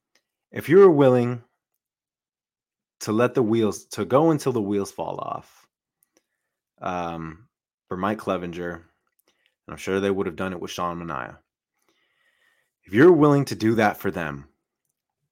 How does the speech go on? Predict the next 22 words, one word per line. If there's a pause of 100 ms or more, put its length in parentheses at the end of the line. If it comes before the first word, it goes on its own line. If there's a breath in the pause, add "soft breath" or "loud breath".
why
weren't
you
willing
to
do
that
for
Nick
Martinez,
who
has
a, (200)
had
a
much
better
year
than
both
of
them,